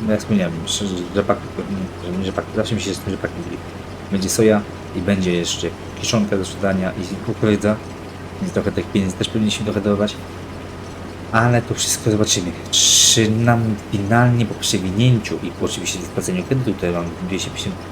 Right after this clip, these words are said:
dwieście tysięcy, chociaż kredyt w sumie tutaj na tej serii aż tak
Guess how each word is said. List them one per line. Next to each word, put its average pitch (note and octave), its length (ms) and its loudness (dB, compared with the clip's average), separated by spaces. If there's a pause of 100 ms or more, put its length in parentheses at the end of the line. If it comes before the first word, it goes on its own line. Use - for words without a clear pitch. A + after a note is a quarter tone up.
(260)
dwieście G2 320 -4
tysięcy, A2 360 -4
chociaż D3 360 -2 (200)
kredyt D3 380 4
w - 100 -10
sumie B2 260 2
tutaj A2 240 2
na G#2+ 60 0
tej G#2+ 140 0
serii A2 260 4
aż G2+ 100 0
tak - 160 0